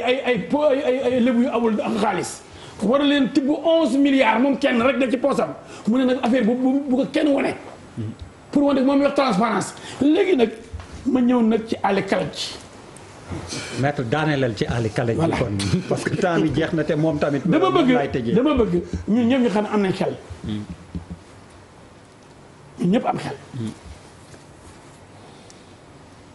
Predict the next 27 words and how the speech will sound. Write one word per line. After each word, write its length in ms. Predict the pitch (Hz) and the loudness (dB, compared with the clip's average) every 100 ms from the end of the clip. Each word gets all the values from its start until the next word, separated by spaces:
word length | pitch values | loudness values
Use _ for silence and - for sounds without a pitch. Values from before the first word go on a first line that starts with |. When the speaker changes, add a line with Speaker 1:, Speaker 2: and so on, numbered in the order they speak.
| - - - - - - - - | -20 -20 -20 -20 -20 -20 -20 -6
Speaker 1:
Procureur, 600 | - 359 349 349 311 240 165 - - - - - - - - - | 0 2 6 6 6 4 2 -8 -20 -20 -20 -20 -20 -20 -10 -2
yàlla 280 | 240 320 | 2 4
mooy, 140 | 311 320 - | 4 2 0
mooy, 160 | 339 349 | 0 2
mooy 160 | 339 330 | 2 0
Karim. 320 | 349 359 180 - - - - - - - - | 0 0 0 -4 -20 -20 -20 -20 -20 -12 0
La 120 | 247 | 2
waxoon 220 | 320 302 277 | 4 4 2
ne 60 | |
bu 140 | 247 269 | 2 4
ko 100 | 311 285 | 4 4
ooyee, 300 | 254 202 196 - - - - - - | 4 2 0 -6 -16 -20 -20 -14 -2
mooy 140 | 240 | 2
ni 80 | 277 | 2
ko 100 | 208 | 2
preuve 300 | 226 202 175 | 2 2 2
yi. 100 | 139 - - - - - - - - - | 0 -10 -20 -20 -20 -20 -20 -20 -10 0
Ki 100 | 381 | 2
nga 120 | 381 | 4
defee 140 | 359 285 | 4 2
pétrole 300 | 320 302 277 | 2 2 4
bi 80 | 254 | 4
ñëw 140 | 262 | 2
fii, 160 | 175 185 - - - - - - - - - | 2 -2 -4 -20 -20 -20 -20 -20 -20 -18 -4
ñoom 120 | 247 | 0
Aliou 180 | 254 247 | 2 2
Sall, 220 | 226 151 | 0 -2